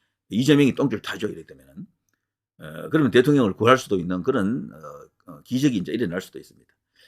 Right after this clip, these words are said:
자, 그래서 지금은 좌우지간 지지율을 계속 끌어올리자. 기-, 지지율. 어, 이것만 올리면은 저는 뭐 될 것으로 생각합니다.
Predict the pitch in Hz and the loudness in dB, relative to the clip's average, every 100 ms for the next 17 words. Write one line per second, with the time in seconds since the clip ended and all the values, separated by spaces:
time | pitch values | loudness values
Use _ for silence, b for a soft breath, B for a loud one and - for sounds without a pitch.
0 | _ 107 196 185 127 147 214 175 151 139 | _ 2 4 6 4 4 4 4 2 2
1 | 90 67 - 147 165 175 113 - _ _ | -2 -6 -2 0 2 0 0 -4 _ _
2 | _ _ - - 185 233 202 190 - 131 | _ _ -6 -2 2 6 6 4 0 -4
3 | 147 180 165 147 143 - - 131 113 135 | -4 0 4 6 4 -4 -4 -2 0 -2
4 | 135 120 98 196 _ _ _ - - 214 | -2 -2 -4 -8 _ _ _ -6 -2 4
5 | 240 165 196 190 165 117 95 160 120 95 | 6 6 6 6 6 2 2 2 2 0
6 | 80 78 85 85 82 69 _ - 101 117 | -4 -14 -20 -20 -20 -20 _ -20 -14 -8
7 | 117 - 370 113 - 98 80 76 73 | -6 -4 -2 -2 -4 -8 -10 -16 -20